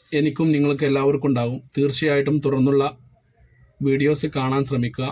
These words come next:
അതുപോലെ തന്നെ എൻ്റെ ചാനൽ ആദ്യമായിട്ട് കാണുന്ന ആളുകളാണെങ്കിൽ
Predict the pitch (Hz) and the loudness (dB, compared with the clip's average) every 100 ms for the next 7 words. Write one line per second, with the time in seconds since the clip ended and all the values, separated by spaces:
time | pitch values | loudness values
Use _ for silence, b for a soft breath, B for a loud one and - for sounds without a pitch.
0 | - _ _ _ _ _ _ _ _ _ | -10 _ _ _ _ _ _ _ _ _
1 | _ _ - 131 139 139 147 147 143 143 | _ _ -4 0 2 0 0 0 2 0
2 | 143 143 143 147 151 143 156 151 156 151 | 0 0 0 0 0 0 0 0 0 -2
3 | 143 147 147 139 139 139 135 135 139 | -2 0 0 2 2 2 0 -2 -2